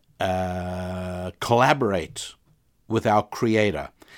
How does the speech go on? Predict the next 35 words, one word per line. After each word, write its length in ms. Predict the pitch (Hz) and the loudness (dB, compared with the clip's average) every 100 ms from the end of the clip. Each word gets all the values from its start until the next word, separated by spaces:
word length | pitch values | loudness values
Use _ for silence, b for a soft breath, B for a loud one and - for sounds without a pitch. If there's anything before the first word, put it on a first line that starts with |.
| B | B
He 240 | - 190 196 | -4 -2 0
put 300 | - 151 - | 4 2 6
oil 260 | 127 127 | 6 6
in 100 | 117 | 6
the 100 | 110 | 2
ground, 480 | 104 98 85 120 143 - | 0 -2 -2 -2 -4 -4
left 460 | 110 175 180 - | -2 -2 -2 -2
it 160 | 113 - | -2 -2
there, 360 | 98 104 143 - | -2 0 0 -2
and 140 | 110 | -2
I 120 | 101 110 | -2 -2
think 220 | 120 101 | -4 -2
he 280 | 107 98 - | -2 -2 -6
continues 520 | - 101 101 143 113 87 | -4 -4 0 0 0 -2
probably 480 | - 92 92 95 | -2 0 -2 -4
to 80 | 90 | -6
put 160 | 87 101 | -6 -4
oil 240 | 95 95 | -4 -4
in 140 | 98 92 | -4 -6
the 80 | |
ground, 340 | 92 104 113 147 B B B - | -2 0 0 0 B B B -6
but 140 | 175 | -4
its 200 | 175 - - | -6 -6 0
only 320 | 269 294 294 | 2 4 2
use 340 | 269 254 - | 4 4 4
is 120 | 151 139 | 2 2
for 140 | 160 | 2
human 300 | 165 190 175 | 4 2 4
beings. 460 | 165 107 80 - _ b b b b b - | 4 2 -2 -16 _ b b b b b 2
There 180 | 139 151 | 6 6
is 160 | 143 | 4
not 200 | 170 196 | 4 4
a 80 | 156 | 4
single 460 | - - 202 214 202 | 2 2 4 4 2
cat, 460 | - - 175 - | 0 0 0 0